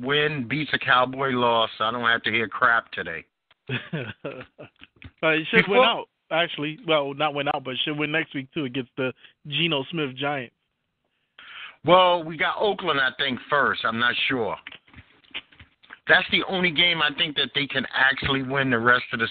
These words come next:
Speaker 1: season 'cause they got Seattle and they got Philly, and I, I don't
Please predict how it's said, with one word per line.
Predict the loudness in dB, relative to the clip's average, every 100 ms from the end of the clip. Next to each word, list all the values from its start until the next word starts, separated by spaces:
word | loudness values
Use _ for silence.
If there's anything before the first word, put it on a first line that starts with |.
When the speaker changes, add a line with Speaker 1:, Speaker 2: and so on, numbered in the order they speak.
| 0
Speaker 1:
season | -2 0 -6
'cause | -4 -4
they | 2
got | 2 2 0
Seattle | 2 4 4 2 0
and | -4 -6
they |
got | -4 -4 -2
Philly, | 0 2 0 -2
and | -4 -6 -12 -20 -20 -20 -20 -20 -20 -20 _ 2
I, | 4 4 2 2
I | 0 -2
don't | -4 -4